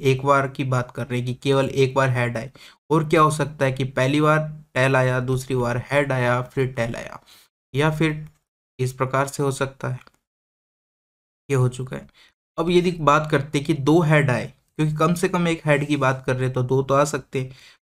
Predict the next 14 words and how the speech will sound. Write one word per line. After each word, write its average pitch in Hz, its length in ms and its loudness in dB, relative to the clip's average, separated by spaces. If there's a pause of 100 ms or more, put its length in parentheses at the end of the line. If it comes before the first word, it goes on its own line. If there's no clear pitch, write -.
(100)
मान 143 180 4
लिया 139 220 2 (100)
पहले 135 300 2
दो 143 180 0
कंडीशन 139 520 -2
में 131 160 0
हेड 127 280 -2
आ 123 80 -4
गया, 120 200 -10 (540)
या 139 340 2
फिर 131 300 -2 (100)
पहले 139 400 2 (120)
टैल 139 300 0
आया, 127 260 -2